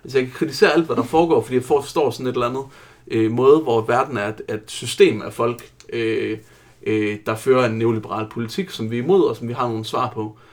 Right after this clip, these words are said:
Og det gav en meget stor sådan, øh, rygstød, øh, i at tro på det projekt, man havde, gav mening, synes jeg. Og det tror jeg, far-, altså, det tror jeg, vi skal blive ved med at holde fast i, også menneske til menneske, og i protestformer, der kan understrege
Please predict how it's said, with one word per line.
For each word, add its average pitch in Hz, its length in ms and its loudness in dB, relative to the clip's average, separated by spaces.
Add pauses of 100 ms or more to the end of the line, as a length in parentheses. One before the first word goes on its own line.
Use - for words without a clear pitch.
(140)
Og 117 120 -8
det 143 100 -2
gav 147 160 2
en 117 160 -4
meget 135 220 -2
stor 127 300 -2
sådan, 110 240 -8
øh, 104 60 -6 (100)
rygstød, 117 720 -2 (220)
øh, 113 380 -4 (100)
i 143 320 -14 (120)
at 113 80 -8
tro 208 200 2
på - 160 -4
det 110 120 -2
projekt, 123 400 -4
man 110 120 -8
havde, 123 180 -2
gav 127 100 -6
mening, 127 400 -4
synes - 180 -16
jeg. - 80 -16 (640)
Og - 80 -4
det 160 100 2
tror 175 160 4
jeg, 127 100 4
far-, 123 240 0
altså, 131 220 -4
det 151 140 -4
tror 165 160 0
jeg, 113 160 0
vi 117 40 -8
skal 113 200 -12
blive 123 240 -6
ved 165 100 4
med 185 100 2
at 120 60 0
holde 110 200 -2
fast - 360 -6
i, 120 60 -4
også 156 280 -2
menneske 127 280 -8
til 120 140 -12
menneske, 127 440 -6
og 120 140 0
i 120 40 0
protestformer, 117 720 -4
der 117 80 -4
kan 113 140 -6
understrege 110 640 -6